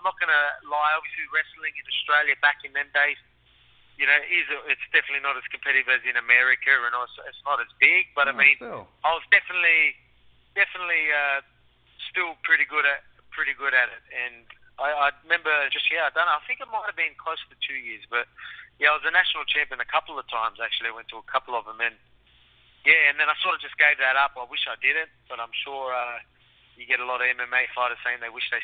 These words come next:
Speaker 1: started earlier and
Speaker 2: Right.
Speaker 1: stuff like that. But then I played, then I played rugby league for, I think, like, ten years or ten,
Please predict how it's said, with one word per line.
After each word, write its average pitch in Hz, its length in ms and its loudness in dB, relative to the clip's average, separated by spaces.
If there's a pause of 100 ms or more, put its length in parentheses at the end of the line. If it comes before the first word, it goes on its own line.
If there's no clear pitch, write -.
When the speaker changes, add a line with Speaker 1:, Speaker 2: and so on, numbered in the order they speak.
Speaker 1:
started 120 400 0
earlier 123 560 -4
and 101 80 -20
Speaker 2:
Right. 101 160 -10
Speaker 1:
stuff 120 160 -2
like 110 240 -6
that. 127 160 0
But 117 160 -8 (320)
then 170 80 6
I 175 160 4
played, 165 240 2
then 175 160 2
I 170 80 0
played 165 240 0
rugby 156 320 -4
league 156 320 2 (160)
for, 135 400 -6 (880)
I 131 80 0 (160)
think, 180 160 -2
like, 139 160 0 (160)
ten 165 240 0
years 180 320 -8
or 117 240 -10
ten, 165 320 -6